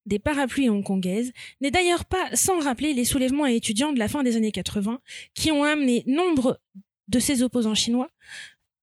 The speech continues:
et en tout cas ceux qui ont échappé à la répression, vers l'exil et donc certains à Hong Kong. C'est d'ailleurs l'un d'entre eux,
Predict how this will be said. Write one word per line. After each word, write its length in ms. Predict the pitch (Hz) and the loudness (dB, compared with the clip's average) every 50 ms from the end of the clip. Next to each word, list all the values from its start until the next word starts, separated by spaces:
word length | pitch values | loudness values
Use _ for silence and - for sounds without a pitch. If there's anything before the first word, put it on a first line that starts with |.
| _ _ _ _ _ _ _ _ - | _ _ _ _ _ _ _ _ 0
et 120 | 240 226 | 0 2
en 60 | 214 | 2
tout 100 | 208 - | 0 -2
cas 140 | - - 285 | -2 0 0
ceux 140 | - - 240 | 0 0 -2
qui 140 | - - 233 | 0 0 0
ont 80 | 208 | 2
échappé 340 | 196 214 202 262 240 - 302 | 4 4 2 2 2 0 0
à 40 | 269 | 2
la 100 | 240 214 | 2 0
répression, 520 | 202 208 - - 214 208 - - 277 277 - _ _ _ | 0 -2 -4 -4 -4 -4 -2 -2 -2 -4 -6 _ _ _
vers 240 | 214 214 311 320 302 | -2 0 0 2 2
l'exil 440 | 254 226 196 202 196 240 294 311 - - _ | 2 2 2 2 2 2 2 0 -2 -4 _
et 120 | - 285 262 | -2 0 2
donc 360 | 190 214 208 226 220 - - - _ | 2 2 0 0 -2 -8 -14 -12 _
certains 380 | - - 233 - - - 277 | -4 -4 -4 -4 -2 -2 0
à 40 | 262 | 2
Hong 160 | 226 196 185 | 2 0 0
Kong. 320 | - - 147 143 151 160 - _ _ _ _ _ - - - - - - - | -2 -4 -6 -6 -6 -8 -10 _ _ _ _ _ -20 -20 -20 -20 -20 -20 -10
C'est 180 | - - - 302 | -4 -2 0 2
d'ailleurs 280 | 269 247 208 190 190 196 | 4 4 4 2 2 2
l'un 140 | 220 226 | 0 2
d'entre 360 | 233 247 269 262 - - 320 | 2 0 0 0 0 2 2
eux, 60 | 339 | 2